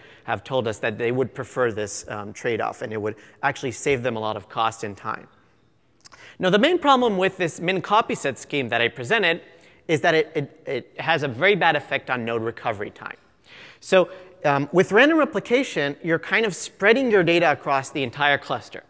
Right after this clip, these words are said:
And what this gives you is that if any of your nodes die, you can actually recover it, that node's data from basically all of the nodes in the cluster at the same time. So we plotted here the time to recover,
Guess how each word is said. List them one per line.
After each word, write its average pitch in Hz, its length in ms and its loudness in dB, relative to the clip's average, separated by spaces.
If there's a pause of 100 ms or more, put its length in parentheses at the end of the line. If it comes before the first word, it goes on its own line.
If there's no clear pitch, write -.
(440)
And 156 160 2
what 214 160 2
this 156 180 0
gives 269 320 2
you 156 320 2
is 139 140 -4
that 151 240 0
if 240 320 2
any 220 200 0
of 214 120 2
your 190 140 2
nodes 156 380 0
die, 131 600 0 (340)
you 175 140 0
can 175 220 -4
actually 185 420 0
recover 214 600 0 (120)
it, 180 200 -4
that 156 200 2
node's 160 320 -2
data 165 320 2
from 143 320 -6 (200)
basically 151 480 -4
all 170 240 2
of 165 80 0
the 170 60 -2
nodes 151 240 -2
in 139 80 -4
the 131 80 -4
cluster 156 420 -4
at 131 140 -4
the 127 80 -6
same 131 280 -4
time. 110 440 -8 (420)
So 175 280 2 (160)
we 180 100 2
plotted 247 420 4
here 180 440 0
the 151 140 -2
time 226 420 0
to 220 140 -2
recover, 160 680 0